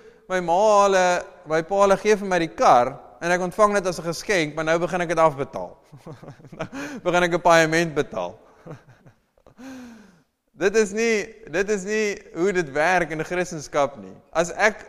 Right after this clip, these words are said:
die, uit, uit dankbaarheid in my hart iets gedoen het vir my ouers om te sê, "Jesus, pa en ma, so baie dankie vir wat julle gedoen het," uit 'n hart van liefde uit, is dit anders om dit te doen as om dit te begin terugbetaal. Daar was tien teen een, ek kan nie onthou nie, daar was tien teen een, 'n, 'n reaksie van liefde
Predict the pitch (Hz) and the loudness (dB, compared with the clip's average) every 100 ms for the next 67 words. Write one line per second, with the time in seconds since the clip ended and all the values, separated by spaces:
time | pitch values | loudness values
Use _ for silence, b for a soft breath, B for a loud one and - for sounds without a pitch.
0 | - 156 139 _ 190 151 170 - 156 131 | -20 -20 -20 _ -12 -4 -4 -2 -6 4
1 | 151 233 233 208 185 170 - 170 151 131 | 4 4 4 4 6 2 -2 -6 -2 -2
2 | 139 202 185 - 185 170 - 143 185 185 | 2 0 0 -6 -12 -10 -10 -8 -4 -4
3 | 160 170 139 139 175 151 147 135 147 139 | -4 -6 0 2 2 -2 -8 -8 -8 -6
4 | 165 - 123 - _ 170 165 151 151 156 | -8 -10 -20 -20 _ -2 0 -2 -2 -2
5 | 151 - 175 151 135 147 139 135 165 165 | -2 -4 -10 -6 -2 -2 -2 -4 -6 -8
6 | 151 127 135 143 139 131 117 151 131 117 | -12 -6 -6 -4 -8 -10 -12 -10 -10 -10
7 | 123 135 131 127 156 151 123 165 143 117 | -8 -8 -4 -4 -4 -10 -10 -12 -8 -6
8 | 113 123 139 110 165 208 175 135 123 117 | -6 -10 -16 -14 -8 -8 -8 -10 -12 -12
9 | 113 147 123 123 113 110 113 120 113 107 | -14 -10 -10 -12 -14 -14 -12 -12 -12 -10
10 | 131 147 110 95 90 73 - b b b | -10 -10 -14 -14 -12 -12 -16 b b b
11 | b b b 139 143 151 196 196 196 180 | b b b -2 2 4 4 2 -6 -4
12 | 175 156 143 147 175 170 135 120 131 135 | -4 -4 -4 -4 -4 -6 -6 -2 -2 -2
13 | 123 123 156 160 175 165 151 143 139 - | -4 0 0 0 -8 -8 -6 -8 -8 -8
14 | 131 123 - 120 117 156 151 180 - - | -4 -4 -4 -4 -2 0 2 0 0 -8
15 | 127 120 127 135 123 139 185 131 113 107 | -8 -8 -8 -8 -4 -4 -4 -2 -2 -2